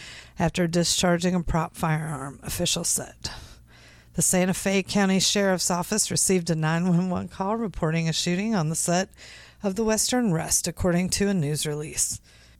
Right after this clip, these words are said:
The cinematographer, Helena Hutchins, forty-two, was pronounced dead at the University of New Mexico Hospital in Albuquerque after being transported via helicopter.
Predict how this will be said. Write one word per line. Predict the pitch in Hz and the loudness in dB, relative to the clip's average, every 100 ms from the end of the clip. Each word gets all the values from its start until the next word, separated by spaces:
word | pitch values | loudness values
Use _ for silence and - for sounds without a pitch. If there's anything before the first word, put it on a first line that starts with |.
| _ _ - | _ _ -6
The | |
cinematographer, | 170 160 - 208 208 180 - 196 202 185 226 214 208 202 | -4 0 2 2 2 2 2 2 2 0 2 4 4 2
Helena | 185 - - - 180 170 175 175 156 | -2 -10 -10 -2 0 2 2 2 2
Hutchins, | 143 190 208 - 226 214 214 202 - - | 2 0 0 2 2 2 0 0 -2 -2
forty-two, | 214 190 180 - 240 240 233 | 0 0 0 -2 0 0 2
was | 208 | 0
pronounced | - - 180 165 - 180 | 0 -2 -2 -2 -4 0
dead | 214 208 | 2 2
at | 196 | 0
the | 180 | 0
University | 175 175 175 165 185 165 | 0 0 -2 -2 -2 -2
of | |
New | 165 165 | -2 -2
Mexico | 165 - - 170 | -4 -4 -2 -2
Hospital | 156 190 - 208 202 190 | 2 0 0 -2 0 0
in | |
Albuquerque | 170 185 208 - 220 - 226 | 0 -2 -4 -4 -4 -2 -2
after | 196 202 | -2 -2
being | 220 214 | -2 -2
transported | - 208 208 - - 202 196 175 | -2 -4 -4 -4 -2 0 0 0
via | 185 185 | -2 -2
helicopter. | 165 170 165 151 - 147 - - - - | -4 -4 -4 -6 -14 -16 -14 -16 -18 -20